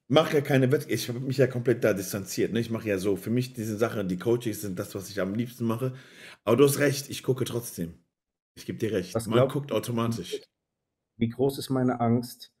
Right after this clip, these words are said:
Speaker 2: mein ganzes Leben, alles, was ich aufgebaut hab, zu verlieren? Wer bin ich, wenn ich kein Bodybuilder mehr bin?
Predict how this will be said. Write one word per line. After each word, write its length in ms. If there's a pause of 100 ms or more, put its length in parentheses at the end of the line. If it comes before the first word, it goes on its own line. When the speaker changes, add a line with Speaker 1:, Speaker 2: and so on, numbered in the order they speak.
(180)
Speaker 2:
mein 180
ganzes 400
Leben, 300
alles, 220
was 120
ich 80
aufgebaut 460
hab, 120
zu 100
verlieren? 520 (320)
Wer 220
bin 220
ich, 160
wenn 100
ich 100
kein 180
Bodybuilder 460
mehr 160
bin? 320